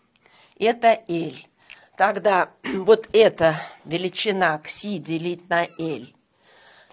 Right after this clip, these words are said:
Это есть тангенс альфа.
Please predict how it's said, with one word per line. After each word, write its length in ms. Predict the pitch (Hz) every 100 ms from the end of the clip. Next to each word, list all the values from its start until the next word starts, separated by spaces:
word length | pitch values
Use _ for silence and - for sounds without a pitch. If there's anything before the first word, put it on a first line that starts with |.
| -
Это 240 | 185 185
есть 360 | 202 190 175 -
тангенс 1000 | 208 202 185 156 160 147 127 - - - _ _ _ _ _ _ _ _ _ _ _ _ _ _ _ _ _ _ _
альфа. 640 | 185 175 165 156 185 208